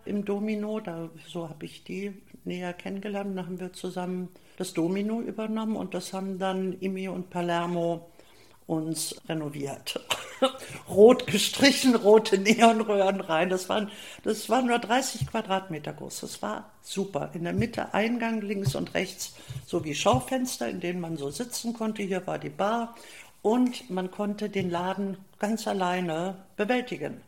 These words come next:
Die Musik auflegen, den Kaffee kochen, das Bier zapfen,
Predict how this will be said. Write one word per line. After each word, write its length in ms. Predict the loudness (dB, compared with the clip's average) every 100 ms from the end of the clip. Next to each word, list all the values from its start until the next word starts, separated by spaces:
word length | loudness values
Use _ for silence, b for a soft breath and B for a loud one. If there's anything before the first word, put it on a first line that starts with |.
| -12 -4
Die 80 |
Musik 420 | -2 -2 -4 -6 -10
auflegen, 460 | -8 -4 -4 -2
den 140 | -6 -6
Kaffee 280 | -8 -6
kochen, 340 | -6 -6 -4 -6
das 140 | -6
Bier 260 | -4 -4 -4
zapfen, 480 | -4 -4 -4 -10